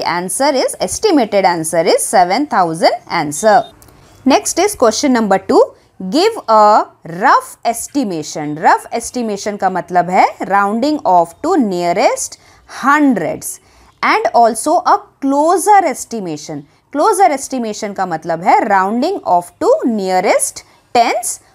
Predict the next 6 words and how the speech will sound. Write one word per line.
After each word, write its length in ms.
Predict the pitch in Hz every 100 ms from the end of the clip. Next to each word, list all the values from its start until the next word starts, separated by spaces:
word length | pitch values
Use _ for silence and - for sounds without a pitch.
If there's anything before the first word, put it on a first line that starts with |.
| - 196
of 260 | 214 349 175 175
these 340 | 240 392 - - _
following 420 | 226 190 196 247 339 175
additions 520 | 175 170 - 170 175 302
and 160 | 539
subtractions। 800 | - 196 - 170 147 - 147 131